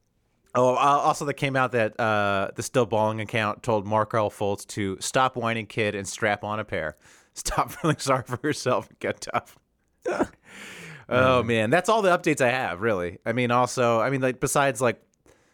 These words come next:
Speaker 1: you know, a lot of these tweets have been, you know, combed through more
Speaker 2: Yeah.
Speaker 1: and more, and it does seem like there's different voices amongst the tweets,
Speaker 2: Yeah,
Speaker 1: and
Speaker 2: yeah, yeah.
Speaker 1: it seems like, uh, you know, a lot of the me-, media members are saying this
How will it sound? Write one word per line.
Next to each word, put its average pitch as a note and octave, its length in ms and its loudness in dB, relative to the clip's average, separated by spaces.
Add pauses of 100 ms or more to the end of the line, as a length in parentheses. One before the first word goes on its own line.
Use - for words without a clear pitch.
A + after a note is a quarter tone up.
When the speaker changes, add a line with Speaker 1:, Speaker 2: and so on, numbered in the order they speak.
(240)
Speaker 1:
you A#2+ 80 -6
know, A2+ 100 2
a A2 40 2
lot A#2+ 120 6
of A#2 60 -2
these A#2 140 -4
tweets A#2 240 -6
have G2 100 -8
been, F#2 420 -6
you - 80 -16
know, D#2+ 280 -14 (440)
combed A#2+ 340 0
through G#2+ 340 0
more G2 200 -2
Speaker 2:
Yeah. F#2+ 60 0
Speaker 1:
and G2 80 -4
more, C3+ 300 4
and A#2 80 -2
it G#2+ 100 -6
does G#2+ 220 0
seem G2+ 180 -10
like F#2+ 160 -8
there's F#2 180 -6
different F#2 320 -8
voices F2+ 400 -8
amongst F2 300 -12
the F#2 60 -18
tweets, F2 480 -12
Speaker 2:
Yeah, G#2 220 -2
Speaker 1:
and D#2+ 240 -14
Speaker 2:
yeah, F2+ 160 -8
yeah. E2+ 180 -12 (200)
Speaker 1:
it A2+ 100 -4
seems C#3 240 2
like, C3 200 2 (400)
uh, A#2+ 280 4
you C#3 60 -2
know, B2 100 4
a - 20 4
lot A2+ 140 4
of A2+ 60 0
the G#2+ 60 -6
me-, A#2 280 -2
media C3 200 2
members A#2 260 -2
are G2 40 -10
saying G#2+ 340 -2
this - 360 -6